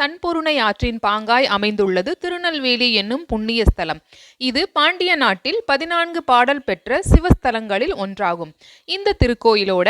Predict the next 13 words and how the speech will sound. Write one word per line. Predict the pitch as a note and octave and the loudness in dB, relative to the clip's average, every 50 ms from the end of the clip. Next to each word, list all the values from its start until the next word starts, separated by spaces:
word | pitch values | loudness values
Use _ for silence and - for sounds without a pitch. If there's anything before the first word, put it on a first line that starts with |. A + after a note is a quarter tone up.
| C4+ C#4 | 4 2
ஆணி | - B3 C4 C#4+ D4+ D#4 E4+ E4+ E4 - | 2 0 0 2 2 0 0 -4 -4 0
தேர் | - A3 G#3+ G#3 - - | 4 4 4 4 4 0
திருவிழா | A3 F#3+ F#3 E3+ E3+ E3+ G3 A#3+ - - _ _ _ - _ - | -6 -6 -6 -4 -2 2 2 2 2 0 _ _ _ -20 _ -6
ஆணி | - C4+ D4+ F4+ F#4+ F#4 | 0 2 2 2 2 0
மாதம் | E4+ D4 B3+ A3 G#3+ C4 E4 - | 0 2 2 2 2 0 0 0
பதினாறாம் | - G#3+ G#3 A#3+ A#3+ A3 A3 A3+ A#3+ B3+ C#4 C#4 C4 B3 | 0 0 0 0 0 2 4 4 6 4 4 2 0 -4
தேதி | - G#3 E3+ E3+ F#3 C4 E4+ D#4+ | -6 -4 -4 -4 -4 -4 -4 -6
முப்பது | D4 C4 D4+ - - - E4 E4 F4 F4+ E4 | -6 -8 -10 -4 0 2 2 2 2 2 2
ஆறு | C4+ B3+ B3+ C4 C4 C#4+ | 4 4 4 2 2 2
இரண்டாயிரத்து | C4+ A#3 A3+ A#3 A#3+ B3+ C4 C4 B3+ A#3 G#3 - - D4 | 0 0 0 0 2 4 4 4 4 2 0 -2 -4 -6
இருபத்து | C#4 A3+ G#3+ A3 A3 A#3 - - B3 G#3+ | -6 -4 -4 -2 -2 -4 -4 -2 -2 0
ஐந்து | G3+ F#3+ F#3+ F3+ F#3+ B3+ F4+ G4 - E4 | 0 0 0 -4 -6 -8 -8 -8 -6 -8
திங்கட்கிழமையன்று | E4 E4 E4 E4 E4 - - A#3+ G#3+ G#3+ G#3+ G#3+ G3 E3+ E3 D#3+ - B3 D#4+ | -6 -4 -4 -4 -4 -4 -4 -2 -2 -2 -2 -2 -2 -4 -4 -6 -6 -4 -2